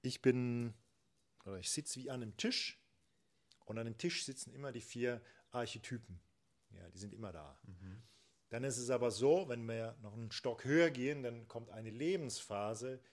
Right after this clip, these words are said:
Speaker 1: die einem Archetypen zugewiesen ist.
Speaker 2: Mhm.
Speaker 1: Ähm, du hast gesagt, bis etwa zwanzig bis man, ist man im Liebenden. Ähm, in meiner Erfahrung ist es beispielsweise so,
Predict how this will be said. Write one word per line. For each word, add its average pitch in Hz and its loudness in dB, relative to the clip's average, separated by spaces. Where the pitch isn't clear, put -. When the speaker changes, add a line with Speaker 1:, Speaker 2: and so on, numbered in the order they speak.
Speaker 1:
die 117 -6
einem 123 -6
Archetypen 110 -8
zugewiesen 95 -10
ist. - -12
Speaker 2:
Mhm. 98 -12
Speaker 1:
Ähm, 92 -10
du 92 -14
hast 90 -12
gesagt, 98 -8
bis - -12
etwa 92 -12
zwanzig 107 -12
bis - -14
man, 98 -12
ist - -14
man 95 -10
im 90 -10
Liebenden. 147 -4
Ähm, 110 0
in 113 -6
meiner 156 4
Erfahrung 139 2
ist 117 -6
es 117 -8
beispielsweise 107 -2
so, 131 6